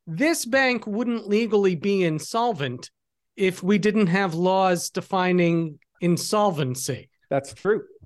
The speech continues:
Speaker 2: That's
Speaker 1: Right?
Speaker 2: true.
Speaker 1: They could continue to operate without any money
Speaker 2: Yeah.
Speaker 1: <laughs> until it was an even bigger failure.
Speaker 2: That's right.
Speaker 1: Bigger bank failure. Yeah, no, of course. Especially in Silicon Valley. Look, I don't know these guys 'cause I'm not, I don't,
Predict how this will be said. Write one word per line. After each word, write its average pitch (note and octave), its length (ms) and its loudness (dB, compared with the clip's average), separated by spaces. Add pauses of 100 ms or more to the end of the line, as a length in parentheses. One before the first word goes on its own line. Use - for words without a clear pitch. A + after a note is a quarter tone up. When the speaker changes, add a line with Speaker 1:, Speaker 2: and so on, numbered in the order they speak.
(140)
Speaker 2:
That's D3 200 2
Speaker 1:
Right? G3 100 2
Speaker 2:
true. G4+ 80 4
Speaker 1:
They C#4+ 140 4
could D#4 180 -2
continue C4 480 4
to C4 60 2
operate A3+ 640 2
without G#3 320 0
any G3 160 2
money F3+ 500 0 (540)
Speaker 2:
Yeah. A3 160 0 (100)
Speaker 1:
<laughs> - 80 -4
until C4+ 420 2
it B3 100 -4
was A#3+ 200 -2
an A3+ 120 -6
even A3 320 -2
bigger A#3+ 420 0
failure. E3+ 680 -2
Speaker 2:
That's C#3+ 220 -2
right. D#3 320 2
Speaker 1:
Bigger B3 360 2
bank F3 360 -2
failure. F#3 500 -2
Yeah, F3+ 400 -4
no, D#3+ 340 -6
of - 180 -10
course. B3+ 500 0 (340)
Especially A#3 880 2
in F3+ 100 0
Silicon F#3+ 560 -2
Valley. F#3+ 360 0
Look, F#3 240 -2
I A3 180 -2
don't F#3 220 -4
know F3 180 0
these D3+ 300 -6
guys C#3+ 340 -6
'cause D3 180 -6
I'm D3+ 180 0
not, C#3+ 220 -2
I D#3 140 0
don't, D3+ 280 -2